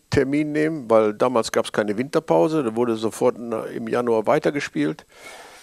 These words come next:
Und, äh, er hat bestimmt seinen Einfluss darauf ausgeübt, dass wir, äh, Neujahr, äh, heiraten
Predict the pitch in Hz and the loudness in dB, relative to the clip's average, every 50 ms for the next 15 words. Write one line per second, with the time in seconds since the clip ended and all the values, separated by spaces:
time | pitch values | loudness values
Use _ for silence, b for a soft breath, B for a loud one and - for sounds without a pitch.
0 | B B B B B B B B _ _ - 185 147 131 135 131 135 135 131 - | B B B B B B B B _ _ -2 2 4 4 4 4 2 -2 -4 -6
1 | - - - 139 131 135 131 127 127 127 131 131 - - - - - _ - 143 | -8 -6 -2 0 2 4 4 4 2 2 0 -2 -6 -10 -16 -20 -20 _ 0 2
2 | 151 151 135 156 - - - 135 - - 143 143 139 131 123 117 120 135 156 156 | 2 2 2 0 -4 -2 -2 -4 -2 0 0 0 0 0 2 6 6 6 6 6
3 | 156 139 - 151 156 160 - - 143 135 - 143 131 135 131 127 127 139 135 - | 2 -2 -2 -2 -2 -2 -2 -4 -4 -2 0 0 0 0 2 2 2 0 0 0
4 | 131 131 131 - 131 117 - - 123 123 127 127 123 117 117 - - - - - | -2 -4 -2 -2 -4 -4 -2 0 2 4 4 4 2 0 -6 -14 -18 -8 -2 0
5 | 120 120 120 123 117 131 127 123 131 - _ b b b b b b _ - 123 | 2 2 4 2 0 -2 -4 -8 -12 -18 _ b b b b b b _ -4 0
6 | 135 143 151 151 151 156 151 156 156 147 - - 165 147 139 135 139 135 135 131 | 2 4 6 6 8 6 6 4 2 -2 -4 -2 0 2 2 2 2 0 -2 -4
7 | - - 110 127 135 143 139 143 139 131 131 139 131 127 | -6 -4 0 0 2 2 2 0 -2 -4 -4 -10 -12 -14